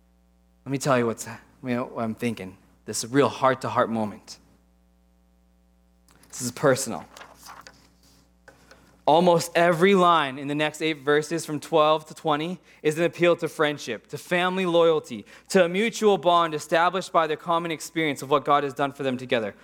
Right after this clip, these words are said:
Paul goes back to the beginning with his relationship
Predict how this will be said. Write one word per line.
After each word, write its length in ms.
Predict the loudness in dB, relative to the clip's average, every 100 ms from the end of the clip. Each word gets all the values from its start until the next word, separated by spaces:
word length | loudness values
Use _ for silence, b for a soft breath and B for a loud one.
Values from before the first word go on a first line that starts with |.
| B B -2
Paul 320 | 2 4 4
goes 260 | 2 0 2
back 340 | 0 0 -4 -10
to 40 |
the 140 | -8
beginning 480 | -8 -6 -4 -4 -4
with 140 | -6 -8
his 140 | -4
relationship 800 | 0 2 0 -4 -2 -2 -2